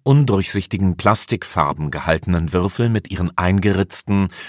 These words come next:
und durch einen weißen Fettstift lesbar gemachten Zahlen waren sogar noch ein paar Jahre älter als die goldfarbene Box mit den Regelheften. Auf dem terranischen Sammlermarkt war dieses Spiel aus der zweiten Hälfte des vorvergangenen Jahrhunderts ein Vermögen wert.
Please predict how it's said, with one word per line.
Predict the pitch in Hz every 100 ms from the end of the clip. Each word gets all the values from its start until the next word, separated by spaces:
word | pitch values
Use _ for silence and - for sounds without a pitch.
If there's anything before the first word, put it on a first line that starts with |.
| - -
und | 110
durch | 110 110
einen | 104 98
weißen | 101 110 117
Fettstift | 101 - 147 - - 73 -
lesbar | 101 113 - 85 73
gemachten | 73 76 - 82
Zahlen | 73 - 80 85 92 92 - - - _
waren | 113 117 113
sogar | 120 120 127
noch | 131 -
ein | 110 104
paar | - 92
Jahre | 87 87 90 -
älter | 92 90 98 82
als | - -
die | 92
goldfarbene | 92 82 - 85 82 87 73
Box | 78 - -
mit | 87 82
den | 98
Regelheften. | 101 104 90 76 69 69 - 71 53 - _ _ _ - - - - - - -
Auf | 104 139
dem | 127
terranischen | 127 123 135 147 147 135
Sammlermarkt | 110 107 110 113 120 131 -
war | 127
dieses | 120 120 123
Spiel | - 113 117
aus | 98 -
der | 95
zweiten | - 90 82 92
Hälfte | 87 85 78
des | 78
vorvergangenen | - 92 87 85 80 76 76 76
Jahrhunderts | 78 73 82 85 -
ein | 104 92
Vermögen | - 107 104 104 - 73 -
wert. | 55 - -